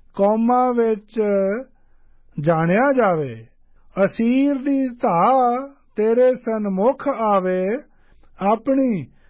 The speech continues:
ਵੱਡੀ ਬਾਂਹ ਨਾਲ ਮਰਨ ਵਾਲਿਆਂ ਦੀ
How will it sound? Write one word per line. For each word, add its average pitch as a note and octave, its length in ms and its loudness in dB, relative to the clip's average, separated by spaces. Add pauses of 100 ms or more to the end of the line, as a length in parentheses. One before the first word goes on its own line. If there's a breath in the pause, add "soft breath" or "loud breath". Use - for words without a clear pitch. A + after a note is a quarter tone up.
(140)
ਵੱਡੀ G3 440 0
ਬਾਂਹ B3 460 0
ਨਾਲ A3 760 0 (340)
ਮਰਨ A3 520 0
ਵਾਲਿਆਂ G#3+ 600 0
ਦੀ G3+ 420 -2